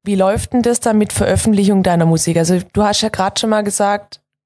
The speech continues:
bei euch ist oder in dieser Musikrichtung ist eher so Plattformen wie Spotify und so oder vielleicht auch angesagt oder Soundcloud oder sowas.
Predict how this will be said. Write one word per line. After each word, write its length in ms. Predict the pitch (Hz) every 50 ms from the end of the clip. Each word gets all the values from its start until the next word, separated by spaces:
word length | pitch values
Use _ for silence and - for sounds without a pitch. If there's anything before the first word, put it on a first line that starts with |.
| _ _
bei 80 | -
euch 320 | 180 110 180 196 220 - -
ist 160 | - - -
oder 160 | 175 175 170
in 140 | 165 170 175
dieser 180 | 185 180 175 180
Musikrichtung 600 | 180 175 165 185 196 - 226 214 - - 208 196
ist 140 | 208 -
eher 140 | - - 190
so 220 | 180 185 185 185 180
Plattformen 720 | 185 - 185 190 - - - 196 185 180 185 180 180 -
wie 120 | 180 180
Spotify 640 | 165 - - 180 180 180 190 196 - - 180 165 -
und 140 | 165 160 -
so 100 | 160 160
oder 140 | 160 160
vielleicht 320 | 147 - 170 160 147 - 170
auch 80 | 165
angesagt 300 | - - 165 160 165 -
oder 100 | - 160
Soundcloud 560 | 160 - 180 175 180 190 - - 175 170 165 214
oder 160 | 190 160 151
sowas. 400 | - 160 156 156 - - -